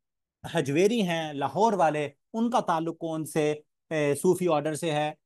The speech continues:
इन चारों सूफी ऑर्डर से नहीं है, वो हमारे जुनैद बगदादी, एक बगदाद से हमारे सूफी हैं, उनसे ऑर्डर से है जुनैदिया, अगर कभी आप लोगों से गलती से सवाल पूछ लिया जाए।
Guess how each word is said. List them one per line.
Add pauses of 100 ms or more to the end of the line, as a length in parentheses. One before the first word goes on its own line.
(180)
इन
चारों
सूफी
ऑर्डर
से
नहीं
है, (240)
वो
हमारे
जुनैद
बगदादी,
एक
बगदाद
से
हमारे
सूफी
हैं, (240)
उनसे
ऑर्डर
से
है
जुनैदिया, (100)
अगर
कभी
आप
लोगों
से
गलती
से
सवाल
पूछ
लिया
जाए।